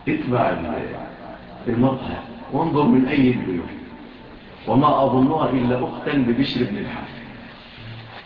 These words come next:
فهو رمقها، دخلت بيت بشر بن الحارث. فقال: "من هنا يخرج هؤلاء، هذا الصنف يخرج من هنا." إيه نعم.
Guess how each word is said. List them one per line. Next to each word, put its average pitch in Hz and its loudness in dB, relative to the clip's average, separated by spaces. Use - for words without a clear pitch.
فهو 190 4
رمقها، 196 4
دخلت 196 0
بيت 185 2
بشر 175 -6
بن 110 -10
الحارث. - -18
فقال: 165 4
"من 143 0
هنا 147 2
يخرج 143 0
هؤلاء، - -2
هذا 143 2
الصنف 190 2
يخرج 180 2
من 139 -2
هنا." 120 -2
إيه - 4
نعم. 359 2